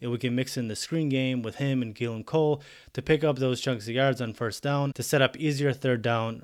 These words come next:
percentages. So let's get into my predictions for who wins this game. Shad Khan is one loss away from getting his hundredth loss as an owner of the Jaguars. He's only been an owner for nine years. It seems as the Steelers organizations have a hundred losses through the inception of becoming the Steelers.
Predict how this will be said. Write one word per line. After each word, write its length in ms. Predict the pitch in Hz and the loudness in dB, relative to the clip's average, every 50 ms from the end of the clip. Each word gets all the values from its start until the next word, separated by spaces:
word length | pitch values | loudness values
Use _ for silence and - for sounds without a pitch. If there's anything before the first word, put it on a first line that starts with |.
| - - | -12 -8
percentages. 680 | - 117 - - 107 98 92 92 - - - - - _ | -8 -8 -6 -6 -8 -8 -10 -14 -16 -20 -20 -20 -20 _
So 200 | - - 156 147 | -6 0 2 4
let's 180 | 147 151 143 139 | 4 4 4 4
get 140 | 156 160 | 4 4
into 200 | 160 147 135 139 | 4 4 2 2
my 140 | 127 127 131 | 2 2 2
predictions 560 | 135 - - 113 117 156 156 - - 156 139 | 0 -2 -2 2 2 2 2 2 0 -2 -2
for 160 | 139 - 120 110 | -2 -4 -6 -4
who 140 | - 147 143 | -2 -2 0
wins 280 | 139 135 127 120 104 | 2 2 0 0 -2
this 160 | 110 110 101 - | -4 -8 -8 -6
game. 260 | - 104 95 95 98 _ | -8 -8 -8 -8 -12 _
Shad 400 | - - - 147 147 165 165 - | -8 -2 2 4 4 4 2 -2
Khan 280 | - 143 143 139 139 | -4 -2 -2 -2 -2
is 220 | - 123 120 107 104 | -4 -6 -6 -6 -2
one 260 | 110 131 147 151 143 | 0 0 0 2 2
loss 260 | 139 139 131 - - | 2 2 2 0 -2
away 300 | 123 117 123 120 113 113 | -6 -4 -2 -2 -2 -4
from 240 | - - 120 107 107 | -6 -6 -8 -8 -6
getting 360 | 98 101 131 123 127 120 107 | -4 -2 -2 0 -2 -2 -6
his 180 | 90 95 98 - | -8 -12 -16 -16
hundredth 540 | - - - 131 135 131 143 139 135 139 | -12 -8 -4 -2 0 0 0 -2 -4 -4
loss 440 | - 123 120 120 117 110 107 - - - - - - - | -4 -2 0 0 0 0 -2 -6 -10 -18 -20 -20 -10 -4
as 140 | 127 120 117 | -2 -2 0
an 100 | 117 117 | 0 -2
owner 420 | 120 120 117 113 110 104 104 - _ _ _ _ _ | -2 -4 -4 -2 -2 -4 -4 -6 _ _ _ _ _
of 140 | - 120 110 | -10 -8 -6
the 80 | 110 113 | -6 -6
Jaguars. 640 | 104 107 98 92 92 110 - - - - - - - | -6 -6 -8 -8 -12 -16 -20 -20 -20 -20 -20 -16 -10
He's 160 | 127 117 127 | -6 -2 0
only 180 | 151 170 170 | 2 2 4
been 140 | 151 147 143 | 4 4 4
an 100 | 135 131 | 4 4
owner 220 | 127 123 120 113 104 | 2 0 0 -2 -4
for 140 | - 113 | -6 -8
nine 260 | 104 104 104 104 104 101 | -8 -8 -8 -8 -10 -10
years. 400 | 95 92 - _ _ - - - - | -12 -14 -16 _ _ -20 -16 -8 -6
It 100 | 135 127 | -4 -2
seems 300 | - - 175 175 160 151 | 0 2 2 4 4 4
as 100 | 143 123 | 4 4
the 60 | 131 | 2
Steelers 420 | 123 - - 175 185 170 151 123 | 0 0 2 2 4 4 4 4
organizations 800 | 127 127 123 113 120 120 113 110 113 113 107 92 107 110 107 101 | 2 2 2 0 0 -2 -2 -2 -2 -2 -2 -4 -6 -8 -8 -6
have 160 | - 127 123 131 | -6 -4 -4 -2
a 60 | 120 | 0
hundred 240 | 127 135 123 127 120 | 0 0 0 0 0
losses 640 | 117 127 135 135 127 - 127 120 113 110 - - _ | 2 4 4 4 4 2 0 -2 -2 -4 -6 -8 _
through 140 | - 131 127 | 2 2 4
the 140 | 123 120 120 | 4 2 2
inception 480 | 113 107 - 135 123 113 - - 120 | 0 -2 -2 -2 -2 -2 -2 -4 -4
of 100 | 113 104 | -4 -4
becoming 360 | 101 110 - 120 117 110 107 98 | -6 -8 -6 -6 -6 -6 -8 -10
the 60 | 95 | -12
Steelers. 540 | - - - 135 113 95 95 101 - - | -8 -4 -2 -2 -2 -2 -6 -14 -18 -20